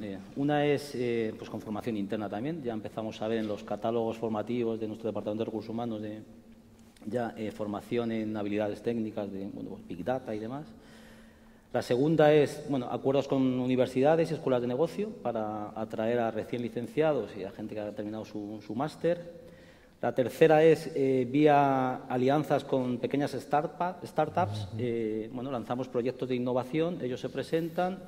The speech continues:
Speaker 1: eh, elegimos el que más se adapte a nuestra, a nuestra compañía y se les financia, se les financia ese proyecto.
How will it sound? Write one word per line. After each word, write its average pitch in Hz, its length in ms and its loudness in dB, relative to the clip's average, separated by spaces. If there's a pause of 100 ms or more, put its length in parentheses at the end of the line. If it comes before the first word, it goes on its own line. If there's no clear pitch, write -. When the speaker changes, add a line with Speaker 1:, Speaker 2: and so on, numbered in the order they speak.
Speaker 1:
eh, 101 540 -8
elegimos 117 560 -6
el 117 100 -10
que - 80 -6
más 113 160 -2
se - 80 -6
adapte 120 300 0
a 117 40 -2
nuestra, 117 440 -4
a - 20 -6
nuestra 120 220 -8
compañía 143 580 0 (460)
y 143 80 2
se 143 100 2
les 113 140 0
financia, 101 680 -4
se 95 60 -12
les 98 80 -8
financia 98 260 -10
ese - 80 -12
proyecto. 92 400 -10